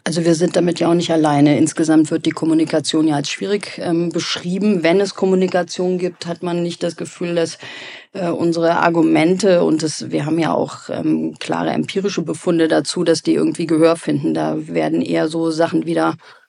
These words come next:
ähm, vorgebracht, äh, die wir schon lange hören, die aber immer noch nicht wahr sind. Wir suchen das Gespräch noch auf anderen Ebenen. Das macht sehr viel auch Andrea Benecke natürlich und die anderen Kolleginnen im Vorstand.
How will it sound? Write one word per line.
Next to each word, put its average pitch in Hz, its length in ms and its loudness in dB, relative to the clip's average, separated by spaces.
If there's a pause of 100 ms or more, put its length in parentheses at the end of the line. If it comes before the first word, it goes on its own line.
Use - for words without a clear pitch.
(400)
ähm, 170 280 0
vorgebracht, 175 1040 0
äh, 175 240 2
die 170 500 -2
wir 175 120 4
schon 185 180 0
lange 220 300 6
hören, 214 280 6
die 185 80 6
aber 175 240 6
immer 190 200 2
noch 175 160 2
nicht 170 240 -2
wahr 147 220 -2
sind. 151 420 -4 (100)
Wir 175 120 -6
suchen 180 220 -6
das 170 120 -4
Gespräch - 380 -6
noch 151 160 -4
auf 156 200 -4
anderen 214 360 0
Ebenen. 190 560 0
Das 156 200 -4
macht - 540 -6
sehr 165 140 -4
viel 170 140 -6
auch 156 140 0
Andrea 170 340 -2
Benecke 190 360 0
natürlich 175 440 -2
und 165 120 -2
die 170 120 -2
anderen 175 220 -2
Kolleginnen 175 460 -2
im 165 120 0
Vorstand. 165 480 0